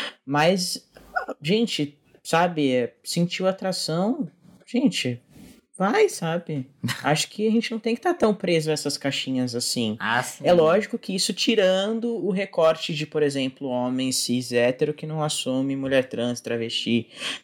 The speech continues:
Speaker 1: e aí fica, sabe? Ou, não ass-, ou pega o amigão lá,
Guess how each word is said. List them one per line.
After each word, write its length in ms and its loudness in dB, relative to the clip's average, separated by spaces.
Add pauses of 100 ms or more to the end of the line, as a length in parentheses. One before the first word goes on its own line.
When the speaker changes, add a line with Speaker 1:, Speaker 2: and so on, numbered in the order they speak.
Speaker 1:
e 100 -2
aí 220 0
fica, 420 -2
sabe? 340 2 (380)
Ou, 400 -2
não 140 0
ass-, 200 -6
ou 320 -2
pega 300 0
o 160 -2
amigão 560 -2
lá, 320 -2